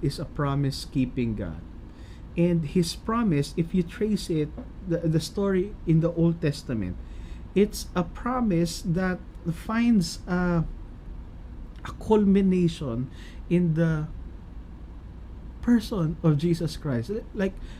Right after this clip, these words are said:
last week we talked about God's promise to Noah that he will not destroy the world again through a flood.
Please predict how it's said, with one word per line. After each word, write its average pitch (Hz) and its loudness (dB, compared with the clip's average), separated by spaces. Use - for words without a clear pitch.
last 202 2
week 214 2
we 180 4
talked 170 4
about 160 4
God's 151 4
promise 147 2
to 135 4
Noah 127 6
that 123 0
he 139 6
will 135 2
not 135 0
destroy 131 2
the 123 4
world 123 4
again 120 2
through 117 0
a 104 -4
flood. 127 -4